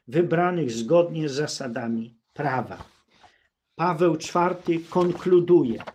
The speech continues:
dalszy, dalej z tej buli. „Dla utrudnienia zaś działalności wspomnianych osób, wyniesionych i awansowanych we wspomniany sposób,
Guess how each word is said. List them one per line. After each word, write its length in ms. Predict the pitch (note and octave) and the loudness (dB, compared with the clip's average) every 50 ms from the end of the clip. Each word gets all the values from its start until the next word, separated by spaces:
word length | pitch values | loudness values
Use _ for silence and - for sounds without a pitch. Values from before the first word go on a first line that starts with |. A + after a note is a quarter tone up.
| _ _ - | _ _ -14
dalszy, 720 | - C3 A#2+ C3+ B2+ B2+ B2 A#2+ - - C#3+ C3+ C3 - - | -12 -10 -8 -8 -6 -6 -6 -6 -6 -4 -4 -4 -4 -4 -6
dalej 340 | A#2 C3+ B2+ B2 B2 A#2+ | -6 -6 -6 -6 -6 -8
z 120 | A#2 - - | -8 -10 -10
tej 160 | - B2 A#2 | -8 -8 -8
buli. 380 | A2 A2 A2+ G#2 F#2+ - - - _ _ _ _ _ | -6 -6 -8 -8 -8 -12 -16 -20 _ _ _ _ _
„Dla 180 | - B2 D3 F3+ | -6 -4 -4 0
utrudnienia 840 | - G3 G3+ G3 - E3+ F3+ F3 C3 D3 G3 G3+ G3+ G3 F#3+ F3+ | 2 0 0 2 2 2 2 2 2 0 -2 0 0 0 -2 -2
zaś 280 | D3+ D3 E3 D#3+ C3+ C3+ | -2 -2 -2 -2 -2 -2
działalności 720 | C3+ E3 E3 E3 E3 E3 E3+ F3+ F#3+ F3+ - - F3+ E3 | -2 0 0 0 0 0 -2 -2 -4 -6 -8 -10 -10 -10
wspomnianych 760 | - - - - - E3 D#3 D#3+ E3 E3+ E3+ E3+ E3 D#3+ - | -10 -10 -14 -8 -8 -6 -6 -4 -4 -4 -4 -6 -6 -8 -6
osób, 420 | - E3 E3 D#3+ - - - A#2 G#2 | -2 -2 -2 -2 -2 -6 -10 -12 -10
wyniesionych 760 | G#2 D3 D3+ D3+ D3 C#3 - - F3 F3 F3+ F3 D3+ - - | -8 -6 -4 -4 -4 -4 -4 -4 -4 -2 -2 -4 -4 -6 -6
i 60 | D3 | -6
awansowanych 880 | C#3+ C3+ C3 D3 D3 C#3 - - D#3 C#3 C3 D#3 E3 E3 D#3+ D3+ B2+ A#2 | -6 -4 -6 -6 -6 -6 -6 -6 -6 -6 -6 -6 -6 -4 -6 -6 -8 -8
we 120 | A#2+ C#3 C#3+ | -10 -12 -12
wspomniany 640 | - - - - C#3 C#3 C#3+ D3+ D3+ D3 C#3+ C3+ | -12 -14 -18 -14 -12 -10 -8 -8 -6 -6 -8 -8
sposób, 580 | B2 - - - C#3+ D3 D3 - - E3+ - - | -10 -12 -12 -12 -10 -10 -8 -6 -6 -6 -6 -6